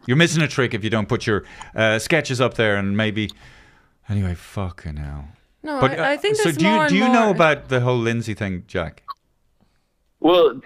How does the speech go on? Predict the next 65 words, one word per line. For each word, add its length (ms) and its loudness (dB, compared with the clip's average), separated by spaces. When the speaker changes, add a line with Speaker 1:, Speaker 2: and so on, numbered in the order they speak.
Speaker 3:
it 80 -
was 80 -2
just 160 -6
from 120 0
what 180 0
Daniel 320 2
was 100 -2
Speaker 2:
Oh, 80 2
Speaker 3:
telling 140 2
me. 60 0
Speaker 2:
right, 80 2
Speaker 3:
I 40 2
mean, 140 0
Speaker 2:
right, 120 -2
Speaker 3:
I 40 -16
didn't 220 -10
hear 140 2
about, 560 0
hear 160 4
about 200 2
it 20 4
or 100 4
anything. 280 -2
But 120 0
what, 200 6
it's, 240 -14
it's, 320 -8
it's 140 -8
basically 760 0
this 260 -2
one, 420 0
she 520 -2
is 120 4
Speaker 2:
So 80 2
there 100 0
was 100 0
Speaker 3:
accusing 320 2
her 260 4
of, 220 0
Speaker 2:
there 100 -2
was 100 -2
a 60 0
twenty, 260 -2
Speaker 3:
uh, 100 4
Speaker 2:
there 220 4
was, 80 -2
there 100 -2
was 120 -2
Speaker 3:
promoting 380 2
her 200 0
OnlyFans. 600 -2
Did, 180 -8
did 140 -8
she 140 -6
have 120 0
an 60 -8
OnlyFans? 600 -8
Speaker 2:
Yeah, 180 0
she 120 -2
had 80 2
an 60 -2
OnlyFans, 680 -2
and 100 -6
she 140 -8
was, 300 -8